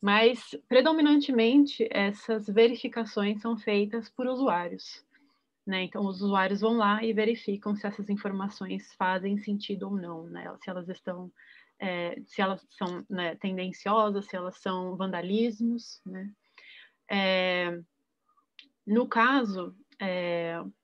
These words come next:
deixa eu pensar aqui como que eu posso responder a sua questão. É, deixa eu pensar. É, ah, eu perdi a minha linha de raciocínio, gente. Peraí, só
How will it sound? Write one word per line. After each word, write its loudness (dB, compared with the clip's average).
deixa -16
eu -12
pensar -10
aqui -16
como -10
que -16
eu -10
posso -12
responder -10
a -10
sua -14
questão. -12
É, 0
deixa -14
eu -18
pensar. -10
É, -8
ah, 0
eu 0
perdi 4
a 2
minha 2
linha 4
de -2
raciocínio, -6
gente. -12
Peraí, -10
só -12